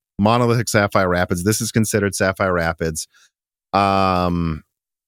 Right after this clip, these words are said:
and I, I think it's coming pretty soon, actually.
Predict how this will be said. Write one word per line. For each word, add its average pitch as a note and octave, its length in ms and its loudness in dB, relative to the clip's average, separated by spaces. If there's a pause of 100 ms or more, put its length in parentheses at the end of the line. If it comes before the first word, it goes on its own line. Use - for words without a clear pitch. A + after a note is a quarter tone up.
(160)
and G2+ 640 0
I, G2 200 2
I G2 140 0
think C#3 220 -2
it's E3+ 120 -2
coming D3 400 0
pretty D#3+ 320 0
soon, B2 300 2
actually. C#2 560 -6